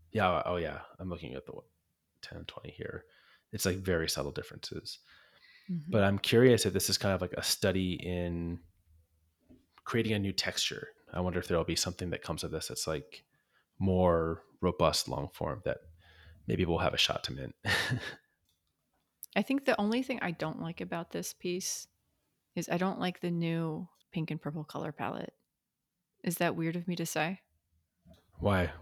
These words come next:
Speaker 1: Why? 'Cause of gender roles? <laughs>
Speaker 2: No, no, no. I, I
Speaker 1: <laughs> Okay.
Speaker 2: actually, I like pink in some context. It's, it can be pretty cool. I'm
Speaker 1: Yeah.
Speaker 2: wearing a purple t-shirt right now, so.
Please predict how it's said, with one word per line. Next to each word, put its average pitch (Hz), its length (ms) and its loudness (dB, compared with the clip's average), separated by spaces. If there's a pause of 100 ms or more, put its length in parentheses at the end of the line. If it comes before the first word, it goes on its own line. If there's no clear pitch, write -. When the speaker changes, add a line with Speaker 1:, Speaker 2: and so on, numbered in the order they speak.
Speaker 1:
Why? 85 480 2
'Cause 98 160 0
of 87 80 2
gender 90 420 4 (480)
roles? 110 520 0
<laughs> 605 40 -10 (680)
Speaker 2:
No, 240 420 4
no, 151 260 8
no. - 100 4
I, - 380 8
I - 0 -
Speaker 1:
<laughs> 170 80 10
Okay. 220 260 8
Speaker 2:
actually, 185 540 2 (460)
I 214 120 6
like 220 220 2
pink 185 240 0
in 175 80 -2
some 165 260 -4
context. - 680 -6
It's, - 120 -8
it - 200 -16
can - 100 -12
be 180 80 -2
pretty - 240 -8
cool. 156 400 -4 (340)
I'm 180 100 4
Speaker 1:
Yeah. 185 60 6
Speaker 2:
wearing 180 200 6
a - 20 -6
purple - 320 2
t-shirt - 440 0
right 143 220 2
now, 151 280 0
so. - 360 -4